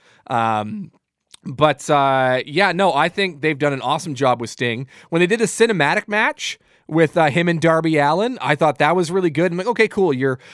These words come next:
cutting cameras around. You're making him look cool. That's a really good way to utilize Sting." Kinda like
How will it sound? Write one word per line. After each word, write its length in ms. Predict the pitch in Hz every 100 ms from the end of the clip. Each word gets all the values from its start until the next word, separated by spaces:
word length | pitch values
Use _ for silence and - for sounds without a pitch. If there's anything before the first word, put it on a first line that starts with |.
| - -
cutting 300 | 240 240 214
cameras 400 | 214 208 208 196
around. 400 | 190 196 196 185
You're 80 | 156
making 300 | 180 175 180
him 160 | 165
look 180 | 160 175
cool. 300 | - 170 170
That's 200 | 175 196
a 60 | 170
really 280 | 170 196 170
good 180 | 180
way 160 | 156 165
to 80 | 147
utilize 520 | 139 143 135 135 127
Sting." 300 | - 139 135
Kinda 320 | - 196 220
like 360 | 202 185 170